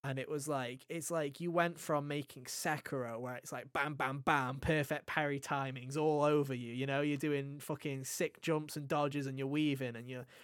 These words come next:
having this proper fight that feels really fast paced, to going to a game which is really slow again, like Dark Souls. The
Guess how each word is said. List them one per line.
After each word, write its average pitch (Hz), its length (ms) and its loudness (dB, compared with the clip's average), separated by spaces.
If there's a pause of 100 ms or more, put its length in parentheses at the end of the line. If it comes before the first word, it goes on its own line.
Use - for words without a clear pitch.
having 147 220 2
this 135 140 -2
proper 143 300 2
fight 143 380 2 (200)
that 131 140 -6
feels 143 240 0
really 135 180 2
fast 123 300 -4
paced, 131 400 0 (420)
to 139 140 2
going 143 340 2
to 131 340 0 (1120)
a 143 100 2
game 143 380 4
which 131 220 -2
is 127 80 0
really 135 200 2
slow 147 300 4
again, 123 260 2
like 131 200 -2
Dark 117 260 -2
Souls. 107 300 -8 (540)
The 143 160 -2